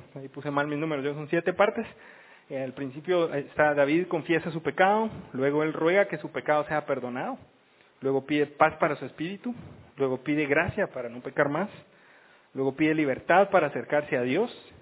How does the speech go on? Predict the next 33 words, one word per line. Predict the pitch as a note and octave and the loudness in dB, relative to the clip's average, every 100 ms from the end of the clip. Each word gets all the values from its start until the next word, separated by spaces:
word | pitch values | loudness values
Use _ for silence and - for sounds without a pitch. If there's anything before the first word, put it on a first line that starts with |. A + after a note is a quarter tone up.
| - - _ _ - _ _ _ _ _ _ | -20 -20 _ _ -20 _ _ _ _ _ _
promete | - C3+ C#3+ G3 G3+ | -6 -2 2 2 0
usar | F#3 F3+ F3 | 0 2 2
el | E3+ | 0
pecado | C3 - D3 C3+ | -2 2 2 2
para | A2+ | -4
el | A2+ | -4
bien | C3 D3 | -6 -2
de | D3 | 0
otros | E3 E3+ C#3+ | 0 -2 -8
y | C3 | -6
para | B2+ A2+ | -4 -4
gloria | A#2 C#3 E3 | -2 0 0
de | G3 | 0
Dios, | F#3 F#3+ | -2 -4
y | G#3+ | -2
por | A3 G3 | 2 4
último | F#3 G3 G3 F#3 | 2 0 -2 -2
termina | B2+ C3+ D3+ | -4 -2 -4
con | C3 B2 | -4 -2
una | C3+ | -2
oración, | C3 A#2 - A#2 A2 C3+ - | -2 -4 -6 -10 -12 -18 -12
por, | C3 A#2+ | -10 -8
una | B2+ C3 D3 | -6 -2 2
oración | D3 B2 C#3+ D3 | 2 0 -4 -4
por | D3+ - | -6 -8
Sión, | - D#3 D#3 B2 - | -4 -2 -2 -8 -12
por | A#2+ A2+ | -12 -10
la, | A2+ G#2+ - | -10 -12 -14
la | A#2+ | -10
ciudad | A2 B2 B2+ | -6 -4 -4
y | A#2 | -4
por | B2+ | -8
Jerusalén. | A#2+ A2 A2+ A2+ A#2 | -8 -8 -8 -8 -10